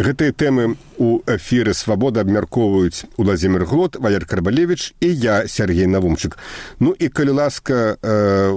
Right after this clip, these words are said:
Уладзімір Глот, ваша тэма сёння найбольш, э, актуальная. Чаму Расія і Беларусь не дамовіліся пра кошты на газ?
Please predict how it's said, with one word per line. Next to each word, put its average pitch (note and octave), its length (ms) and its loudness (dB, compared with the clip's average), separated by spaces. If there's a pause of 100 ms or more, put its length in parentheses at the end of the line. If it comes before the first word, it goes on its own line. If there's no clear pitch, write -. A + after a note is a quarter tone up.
Уладзімір A2 480 2
Глот, D3 320 -2
ваша A2+ 640 -2
тэма C3 400 0
сёння A2 400 2
найбольш, G2+ 720 0
э, G2+ 160 0
актуальная. D#2+ 880 0 (460)
Чаму C3 760 2 (540)
Расія A#2 680 2
і G2 100 -2
Беларусь F#2 680 0 (180)
не B2+ 240 2
дамовіліся A2+ 720 0
пра G2 240 -2
кошты F2 480 -2
на E2+ 160 2
газ? D2 340 -4